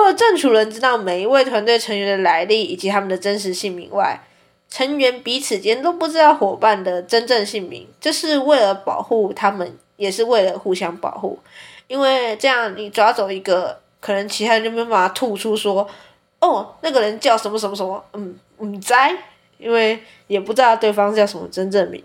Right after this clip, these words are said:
字，也不知道对方的来历。许志清加入团队的时候，他们已经在追踪一个事件，并且着手制作相关的节目。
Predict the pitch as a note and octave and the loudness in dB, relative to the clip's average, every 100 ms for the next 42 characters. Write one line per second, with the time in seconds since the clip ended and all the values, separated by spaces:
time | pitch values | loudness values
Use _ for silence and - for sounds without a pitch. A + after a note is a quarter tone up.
0 | F#3+ - E3+ D#3+ G3+ G#3 G#3+ G3+ G3+ F3+ | -18 -6 -4 0 2 4 2 2 0 -2
1 | G3+ - - C#3+ - _ _ _ - C#4 | -4 -4 -6 -12 -14 _ _ _ -10 -6
2 | C#4+ F#4 F#4+ F#4 F#4 E4 E4+ D4+ - F#3+ | 0 0 2 0 4 4 4 2 -2 -2
3 | G3+ D4 A3 - G3 G3+ - - - - | 2 2 2 0 2 2 0 -8 -20 -4
4 | C#4 A#3+ G3 G#3 A3 A3+ A3+ G#3+ G#3+ A3 | 0 0 -2 0 0 2 4 4 4 2
5 | G3 F#3+ F3+ F3 F3+ - C#4+ G3 E3+ E3+ | 2 2 2 2 -2 0 0 0 -2 -2
6 | - - G3+ - F3 - _ - G3+ B3 | -8 -12 -10 -8 -8 -12 _ 0 0 2
7 | G3 C3 - G3 G3+ F#3 - - _ - | 0 0 -4 -2 4 4 2 -8 _ -4
8 | A3 G#3 G#3+ G3 G3+ E3+ - E3 F#3 F#3 | -2 0 2 2 2 -2 -4 -6 -4 -6
9 | - | -8